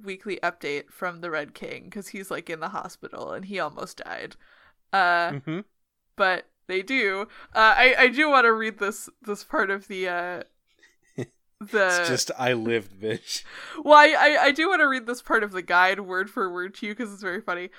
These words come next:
Speaker 1: Uh, remarkably, despite his life-threatening injuries and having had every single finger snapped, Dwayne has managed to drag himself over to a keyboard while in hospital and hack the most wanted page at S P C B to do his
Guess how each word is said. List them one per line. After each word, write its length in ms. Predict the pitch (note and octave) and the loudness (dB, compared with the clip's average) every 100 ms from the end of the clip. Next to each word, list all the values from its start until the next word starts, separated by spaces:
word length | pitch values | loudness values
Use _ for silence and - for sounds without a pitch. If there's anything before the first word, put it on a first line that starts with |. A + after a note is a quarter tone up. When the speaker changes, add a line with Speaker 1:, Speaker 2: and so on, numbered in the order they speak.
| - - | -20 -10
Speaker 1:
Uh, 220 | - G3+ G3 | 0 4 4
remarkably, 720 | A3+ A#3 D#4 A4 D#4+ A#3 A3 | 0 4 4 4 -2 -4 -6
despite 480 | G#3+ G#3+ - C4 A#3+ | -6 -10 -4 -2 -2
his 180 | A#3+ A3+ | -8 -4
life-threatening 640 | G3+ B3+ - E4+ C4+ C4+ | -2 -2 -4 -8 -8 -10
injuries 560 | G#3 G#3+ G#3 F#3+ F#3 G3 | -10 -10 -8 -8 -8 -12
and 100 | G3+ | -10
having 260 | G#3+ G3+ | -6 -6
had 180 | G#3+ G3 | -6 -6
every 300 | - G#3 A3+ | -4 -6 -8
single 280 | A3 A#3 G#3+ | -10 -8 -8
finger 360 | - G3 F#3+ F3+ | -8 -8 -8 -8
snapped, 520 | - F3 F3 F3+ - | -6 -2 -2 -4 -10
Dwayne 300 | G#3 B3 E4 | -6 -4 -4
has 160 | D4+ | -10
managed 320 | A3+ G#3 G3+ - | -10 -14 -14 -16
to 60 | |
drag 320 | F3+ F3 F#3 G#3 | -6 -4 -4 -6
himself 320 | G3 F#3+ - | -10 -10 -8
over 220 | F#3 F3+ | -10 -10
to 160 | F3 F3 | -12 -14
a 80 | E3+ | -14
keyboard 480 | - C#4+ A3+ G3+ | -10 -8 -6 -8
while 180 | G3+ F3 | -8 -8
in 80 | F3 | -8
hospital 560 | F#3+ B3 C4 - E3+ D#3+ | -8 -8 -8 -8 -6 -6
and 120 | G3 | -6
hack 260 | G#3 G3+ - | -6 -6 -8
the 120 | G3+ | -10
most 200 | D#3+ E3 | -10 -12
wanted 280 | F#3+ F#3+ F3+ | -12 -12 -12
page 320 | D#3+ F3 F3 | -10 -10 -10
at 100 | - | -10
S 160 | F3+ | -12
P 100 | - | -14
C 200 | G3 - | -16 -14
B 200 | A#3 D#3 | -14 -14
to 140 | E3 - | -18 -12
do 120 | F#3 | -10
his 180 | F#3+ | -10